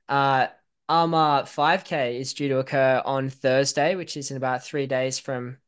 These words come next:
now. Um, so I think we're gonna sort of talk a little bit about the main players and the race itself. Obviously, there's a five K race, the international five K race. There's a three K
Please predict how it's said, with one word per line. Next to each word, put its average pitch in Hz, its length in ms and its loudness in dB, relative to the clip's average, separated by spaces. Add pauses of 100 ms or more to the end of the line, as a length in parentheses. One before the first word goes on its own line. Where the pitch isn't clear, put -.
(140)
now. 139 440 -2 (640)
Um, 131 400 -4 (400)
so 143 260 2
I 131 60 2
think 165 200 -6
we're 160 80 0
gonna 151 160 0
sort 147 160 0
of 135 60 -6
talk 143 280 -2
a - 20 -4
little 135 200 0
bit 135 120 0
about 127 500 0 (760)
the 139 80 0
main 160 280 2
players 160 800 -4 (100)
and 131 340 -2
the 143 200 -4
race 147 300 2
itself. 147 440 0
Obviously, 135 360 -2
there's 131 260 0
a 131 140 2
five 135 360 -2
K 131 200 -4
race, 139 320 -2
the - 120 -10
international 131 600 -6
five 131 260 -4
K 135 180 -2
race. 151 500 -4
There's 123 200 -6
a 127 60 -8
three 139 240 -2
K 135 360 0